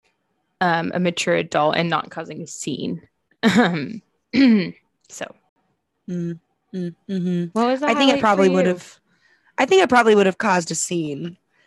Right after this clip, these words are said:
Speaker 2: Um, but I, I had no idea this was happening to Kitty.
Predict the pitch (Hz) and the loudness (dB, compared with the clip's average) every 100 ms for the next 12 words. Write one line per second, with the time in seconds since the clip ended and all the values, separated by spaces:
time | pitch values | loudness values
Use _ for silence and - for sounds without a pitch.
0 | _ _ - 185 180 175 175 170 165 175 | _ _ -10 -4 -2 -2 -4 -6 -8 -10
1 | 208 185 160 - - 185 185 185 - - | -8 -4 -4 -4 0 2 4 2 0 0
2 | 214 302 285 269 254 240 240 220 208 208 | 2 4 4 4 4 4 4 2 0 -4
3 | 185 196 202 208 214 220 233 226 226 226 | -2 -2 0 -2 -2 -4 -2 0 0 -4
4 | 233 | -8